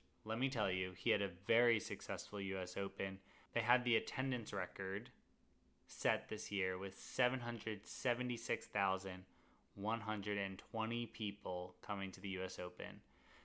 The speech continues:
The last record was held in two thousand nineteen before the pandemic,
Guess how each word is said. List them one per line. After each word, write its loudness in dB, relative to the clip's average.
The 0
last 6
record 2
was 0
held 0
in -4
two -4
thousand 0
nineteen -4
before -4
the -2
pandemic, 0